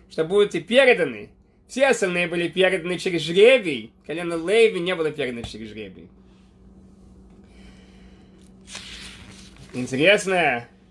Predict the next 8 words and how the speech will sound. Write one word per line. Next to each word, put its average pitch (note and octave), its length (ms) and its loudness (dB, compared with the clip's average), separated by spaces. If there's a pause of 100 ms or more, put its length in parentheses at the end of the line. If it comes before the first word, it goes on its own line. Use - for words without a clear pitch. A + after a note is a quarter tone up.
(960)
что E3+ 920 2 (440)
почему F3 520 -2
же A#3 160 4
Мойше A3+ 560 2
Рабейну D#3+ 500 2
сам G#3 600 0
не A#3+ 200 0
шел G#3 560 -2